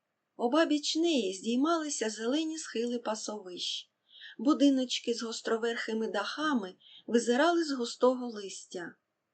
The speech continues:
Але попереду, за межами цього мирного, залитого сонцем краю, на обрії вечірнього неба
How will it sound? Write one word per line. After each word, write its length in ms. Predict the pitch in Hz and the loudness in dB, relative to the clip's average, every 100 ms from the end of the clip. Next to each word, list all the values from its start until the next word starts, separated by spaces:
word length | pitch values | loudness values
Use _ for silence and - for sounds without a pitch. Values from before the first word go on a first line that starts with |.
| _ _ _ | _ _ _
Але 280 | - 214 208 | 0 2 2
попереду, 880 | - 196 - 294 311 196 165 170 - _ _ _ _ | -2 -6 -2 0 2 0 -2 -8 -10 _ _ _ _
за 260 | 196 220 220 | -4 -2 0
межами 480 | 247 233 220 208 | 0 0 -4 -8
цього 340 | - 226 220 226 | -4 -2 -2 -2
мирного, 680 | 226 202 185 175 185 175 - _ - | -2 -4 -6 -8 -10 -14 -18 _ -12
залитого 640 | 196 220 220 214 208 202 | -6 -2 -2 -2 -4 -4
сонцем 560 | - 208 214 - 196 190 | -8 -8 -8 -8 -8 -8
краю, 600 | - 233 302 226 170 - _ _ _ - - - | -6 -2 0 0 -4 -12 _ _ _ -20 -18 -6
на 180 | 214 262 | 0 2
обрії 420 | 330 302 254 240 | 2 2 2 2
вечірнього 800 | 220 214 254 240 214 196 196 196 | -2 -2 -2 -2 -2 -6 -8 -4
неба 480 | 262 311 202 170 | -2 -2 -4 -6